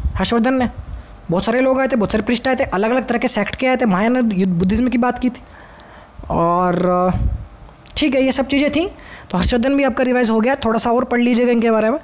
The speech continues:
सत्वाहाना ने इशू किए क्या? Gold coin, bronze coin, copper coins?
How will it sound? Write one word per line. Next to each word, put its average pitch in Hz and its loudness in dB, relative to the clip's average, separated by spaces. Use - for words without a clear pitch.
सत्वाहाना 277 0
ने 311 2
इशू 294 2
किए 285 0
क्या? 262 -2
Gold 254 2
coin, 294 0
bronze 247 0
coin, 294 0
copper 269 -2
coins? 294 0